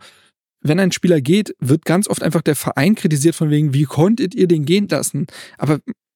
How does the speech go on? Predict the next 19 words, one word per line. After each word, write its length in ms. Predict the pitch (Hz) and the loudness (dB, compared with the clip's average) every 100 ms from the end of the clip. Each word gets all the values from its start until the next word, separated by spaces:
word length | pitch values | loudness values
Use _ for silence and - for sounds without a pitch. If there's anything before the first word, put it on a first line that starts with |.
| _ | _
Spieler 360 | - - 202 | -4 0 0
gegen 340 | 143 147 202 202 | 2 2 2 2
ihren 280 | 180 147 120 | 2 2 4
Willen 240 | 180 277 | 4 2
zu 240 | - - 139 | -2 -2 0
halten, 280 | 127 131 165 | 0 0 0
bringt 220 | 165 185 | 2 0
doch 100 | 190 | 0
auch 160 | 170 | 0
über 220 | - 165 147 | 2 0 2
gar 240 | 156 208 | 0 0
nichts. 300 | 175 135 - - - | -2 -4 -8 -12 -4
Und 180 | 139 131 | 0 2
wenn 200 | 143 135 | 0 0
Pop 260 | - 190 | 0 0
die 100 | - | -2
Perspektive 560 | 151 147 147 - 214 208 | -2 -2 -2 0 0 2
gegeben 380 | 139 131 135 131 | 2 2 2 2
wurde, 340 | 131 135 170 | 2 2 -2